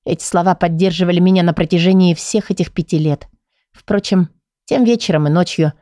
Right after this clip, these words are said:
ты много чего говорил. Например, что я самое чистое и светлое создание из всех,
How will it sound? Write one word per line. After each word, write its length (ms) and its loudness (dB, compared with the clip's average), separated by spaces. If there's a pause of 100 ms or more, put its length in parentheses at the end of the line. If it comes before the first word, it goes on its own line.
(280)
ты 80 0
много 380 2
чего 220 -2
говорил. 460 0 (360)
Например, 380 0
что 200 -4
я 80 0
самое 340 0
чистое 460 -2
и 100 0
светлое 480 0
создание 600 2
из 100 -8
всех, 380 -4